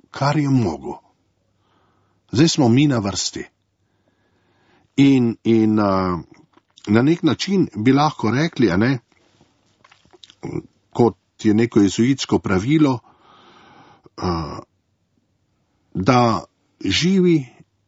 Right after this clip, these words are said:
in delaj, kakor da ne bi bilo Boga, in živi in delaj, kakor da boš vsak hip položil račun pred Bogom. Veste,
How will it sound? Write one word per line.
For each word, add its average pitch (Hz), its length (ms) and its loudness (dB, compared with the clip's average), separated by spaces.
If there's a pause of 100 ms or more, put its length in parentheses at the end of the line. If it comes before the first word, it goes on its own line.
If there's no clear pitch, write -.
(180)
in 120 220 2
delaj, 156 480 0 (1700)
kakor 156 440 0
da 147 320 -2 (800)
ne 135 200 2
bi 131 140 2
bilo 117 320 0
Boga, 98 400 -2 (1400)
in 120 200 4
živi 185 460 -2
in 107 160 0
delaj, 185 380 0 (680)
kakor 160 440 -2
da 147 160 -2
boš 170 420 -6 (260)
vsak - 520 0 (180)
hip - 360 -4 (360)
položil 160 560 2 (140)
račun 147 400 0
pred 139 220 0
Bogom. 87 380 -2 (1400)
Veste, 160 360 2